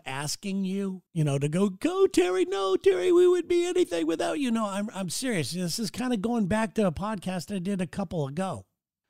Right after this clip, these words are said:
So I'm thinking about it right now. I, I, and the reason why I'm thinking about it, just wanted to be on the up and up with you. I'm scared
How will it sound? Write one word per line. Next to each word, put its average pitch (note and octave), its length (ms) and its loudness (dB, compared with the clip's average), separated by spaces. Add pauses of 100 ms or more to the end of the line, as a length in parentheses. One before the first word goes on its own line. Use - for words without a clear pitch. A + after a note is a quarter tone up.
(100)
So - 140 -4
I'm F#3 140 2
thinking E3+ 420 0
about C#3 300 2
it C#3 80 -2
right B2 260 -8
now. G#2+ 260 -12
I, C3 280 -10
I, D#3+ 80 -6
and D#3+ 340 -6
the D3+ 80 -2
reason F#3 420 0
why D3 200 0
I'm C3 100 -2
thinking B2 340 -2
about A2+ 220 -2
it, A#2+ 60 -4
just D3 240 -2
wanted D#3 260 2
to B2 60 -4
be C3+ 100 2
on B2+ 120 0
the A#2 120 -2
up B2 180 -2
and A#2 120 -2
up A#2+ 180 -4
with G#2+ 140 -6
you. G#2+ 120 -4
I'm C3 240 -4
scared - 480 -6